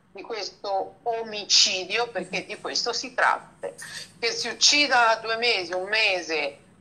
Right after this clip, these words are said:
un anno, quando gli pare a loro, sempre omicidio si tratta. Certo che fa molto effetto vedere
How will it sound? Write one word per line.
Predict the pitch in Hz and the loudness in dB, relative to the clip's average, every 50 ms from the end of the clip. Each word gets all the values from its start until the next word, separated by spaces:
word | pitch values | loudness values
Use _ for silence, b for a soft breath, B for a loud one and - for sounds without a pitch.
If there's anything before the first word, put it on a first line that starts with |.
| _ | _
un | - 190 196 208 | -8 -6 -2 2
anno, | 226 233 233 214 202 190 185 180 175 170 165 165 165 160 - | 4 6 6 6 4 4 0 -2 0 0 2 2 0 0 0
quando | - 208 202 202 202 202 | 2 2 2 4 2 -6
gli | 202 202 - | -8 -4 0
pare | - 202 196 220 | 2 4 4 4
a | 220 226 | 4 2
loro, | 208 196 190 190 196 202 214 226 190 - | 0 0 2 2 2 2 2 2 0 -2
sempre | - - 202 190 185 185 - 202 | -2 0 2 0 0 0 -4 -6
omicidio | 190 185 180 175 - 190 170 165 165 | -4 -2 -2 -2 -2 -4 -4 -4 -2
si | 160 - 180 | -2 -2 -4
tratta. | - - 160 147 139 143 - - - - B B B B B B B _ _ _ _ | 0 2 4 4 4 2 -2 -8 -10 -10 B B B B B B B _ _ _ _
Certo | - - 262 285 277 254 233 190 - - - - - - - - | -2 0 2 4 4 4 4 2 0 -6 -8 -8 -8 -8 -10 -8
che | - 233 214 185 - | -6 -4 -4 -4 -4
fa | - - 196 | 0 0 0
molto | 190 190 196 214 240 247 240 240 - 196 | 0 0 -2 0 0 0 0 -4 -6 -8
effetto | 165 - - - - 196 175 180 - - - - 196 | -8 -8 -6 0 2 2 2 2 -2 -6 -8 -6 -4
vedere | 180 185 185 180 180 185 170 170 170 190 214 - - - | -2 -2 -2 -2 -2 -2 0 0 0 0 -2 -2 -4 -12